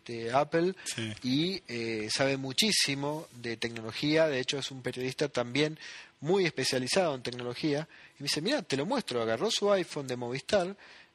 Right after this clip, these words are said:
Speaker 1: y le funcionaba perfectamente el tethering. Lo, ahí ya no entendí nada. La verdad que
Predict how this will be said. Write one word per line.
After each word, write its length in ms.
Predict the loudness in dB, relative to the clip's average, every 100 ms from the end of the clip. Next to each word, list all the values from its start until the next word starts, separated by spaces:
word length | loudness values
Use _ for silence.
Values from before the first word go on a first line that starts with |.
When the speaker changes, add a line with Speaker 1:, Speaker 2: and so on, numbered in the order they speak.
| _ _
Speaker 1:
y 480 | -4 0 0 0 0
le 140 | -2
funcionaba 500 | -2 -2 -2 -2 -2
perfectamente 720 | -2 0 0 0 0 0 2 2
el 100 | 4
tethering. 500 | 2 0 -6 -8 -12 -20 -20 -20 _ _ _ _ _
Lo, 180 | -4 -4 2
ahí 280 | 4 4
ya 260 | 6 6 6
no 140 | -4
entendí 320 | -4 -4 -4 -2
nada. 360 | 0 0 -4 -4
La 160 | 0
verdad 260 | 2 4 4
que 320 | 2 2 -2